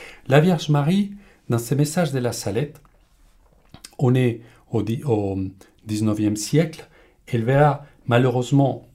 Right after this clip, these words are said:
on verra tous que tout ce qu'elle avait prédit petit à petit s'accomplit. Euh,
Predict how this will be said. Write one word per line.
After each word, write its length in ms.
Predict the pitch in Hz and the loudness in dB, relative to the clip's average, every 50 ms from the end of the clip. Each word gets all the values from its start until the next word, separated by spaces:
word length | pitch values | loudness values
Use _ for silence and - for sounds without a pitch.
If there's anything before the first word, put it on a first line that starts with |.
| _ - | _ -18
on 140 | - - | -16 -6
verra 220 | - 120 120 117 123 | -2 0 2 2 0
tous 560 | - - - 160 156 156 - - - - - _ | 0 -2 -2 -2 -2 -2 -6 -12 -18 -20 -20 _
que 120 | - - | -10 -10
tout 160 | - - 165 | -4 -4 -4
ce 80 | 156 160 | -4 -4
qu'elle 140 | - 127 120 | -2 -2 -2
avait 180 | 110 110 113 | 0 0 -2
prédit 480 | 113 - - 135 123 123 139 147 151 - - _ _ _ | -4 -4 -4 -4 -4 -2 -4 -6 -6 -10 -16 _ _ _
petit 220 | - 127 123 - | -4 -4 -2 -2
à 60 | 139 123 | -2 -4
petit 260 | - 123 - - 143 | -4 -6 -6 -6 -6
s'accomplit. 680 | 139 - 117 110 - 113 101 - 135 147 190 226 - - - _ _ _ _ _ _ _ - - - - - - - - - - _ _ _ _ _ _ _ _ _ _ _ _ _ - | -6 -6 -8 -6 -6 -6 -6 -2 -2 0 0 -2 -4 -8 -16 _ _ _ _ _ _ _ -20 -20 -20 -20 -20 -20 -20 -20 -20 -20 _ _ _ _ _ _ _ _ _ _ _ _ _ 2
Euh, 360 | 127 120 120 120 120 117 117 | 4 4 6 4 4 2 0